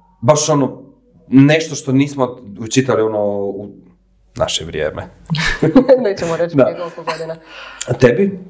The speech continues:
Speaker 2: A, da, dobro smo se rasporedili opet. A, ja se dvoumim uvijek, a, između treće i četvrte, jer je meni to prijelaz između dječjeg Harrya Pottera
Speaker 1: I ozbiljnijeg.
Speaker 2: u ozbiljnijeg Harrya Pottera, tako do tih dječjih definitivno treći.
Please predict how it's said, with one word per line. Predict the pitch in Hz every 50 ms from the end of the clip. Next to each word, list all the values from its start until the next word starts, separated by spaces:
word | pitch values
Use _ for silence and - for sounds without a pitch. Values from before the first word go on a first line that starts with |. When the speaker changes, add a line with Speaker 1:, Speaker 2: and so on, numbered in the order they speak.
| - -
Speaker 2:
A, | - 196 208
da, | 202 247 233 214 -
dobro | 220 233 226 233
smo | 226 - 190
se | - 180
rasporedili | 170 170 170 - 180 180 180 180 175 170 156 156
opet. | 156 165 208 208 - 240 226 226 - -
A, | 185 180 175 170 175
ja | 175 180 175
se | 175 - 170
dvoumim | 165 160 175 175 175 175 170 165 175
uvijek, | 180 190 185 185 165 160 165 - -
a, | 160 156 151 156 151
između | 156 156 160 165 160 165 165
treće | 165 180 190 196 190 180
i | 170 175
četvrte, | - 185 190 190 233 - - -
jer | 196 190 180 175
je | 175 175 175 175 170
meni | 180 190 196 202 190 196
to | 196 190 185 180 185 185 -
prijelaz | 190 190 190 190 185 180 175 170 165 165 175
između | 170 165 175 180 170 170 180
dječjeg | 175 180 185 196 202 202 - 185 180
Harrya | 196 196 180 180 175 170 175
Pottera | 185 180 131 117 113
Speaker 1:
I | 110
ozbiljnijeg. | - 175 170 170 175 170 175 180 175
Speaker 2:
u | 175
ozbiljnijeg | 175 175 175 190 185 180 170 175
Harrya | 180 185 170 175 170 170
Pottera, | 185 190 220 233 - 233 208 196 196
tako | 208 196 196 208
do | 175 175 175
tih | 175 190 190 175 165
dječjih | 190 185 180 175 - 175 165
definitivno | 175 175 170 175 165 165 160 - 165 165 165
treći. | 165 - 175 190 240 233 - 269 254 247 -